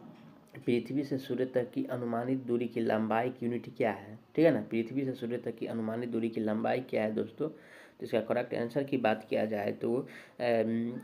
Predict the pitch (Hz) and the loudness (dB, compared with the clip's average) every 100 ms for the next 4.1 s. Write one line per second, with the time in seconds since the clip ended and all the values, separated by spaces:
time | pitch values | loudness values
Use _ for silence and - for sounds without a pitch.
0 | - 135 - 135 135 135 131 127 123 143 | -6 -8 0 2 4 4 4 4 2 0
1 | - - - - - 165 175 156 123 117 | 0 -4 -20 -2 4 6 8 8 8 4
2 | - 117 117 120 120 120 123 120 156 131 | 0 -2 0 -2 -2 -2 -2 0 2 4
3 | 117 113 107 110 107 120 110 107 98 101 | 2 -2 -4 -4 -2 -2 0 0 -2 -4
4 | 214 | -6